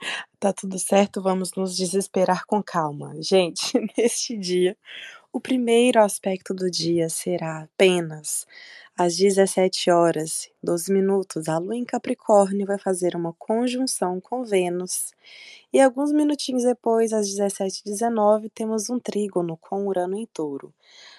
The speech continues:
Ainda no dia de hoje, Vênus vai fazer um trígono também com Urano em Touro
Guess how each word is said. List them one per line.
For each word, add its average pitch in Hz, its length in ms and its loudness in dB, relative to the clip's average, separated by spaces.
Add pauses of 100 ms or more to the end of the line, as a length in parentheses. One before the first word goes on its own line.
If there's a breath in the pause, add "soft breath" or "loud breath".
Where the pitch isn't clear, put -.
(120 loud breath)
Ainda 202 420 2
no 208 160 -4
dia 208 240 -2
de 214 220 0
hoje, 254 480 0 (340)
Vênus 202 520 0
vai 214 180 4
fazer 214 420 0
um 226 80 -4
trígono 226 540 0
também 185 380 -6
com 190 180 -6
Urano 180 280 -2
em 170 60 -12
Touro 208 380 -2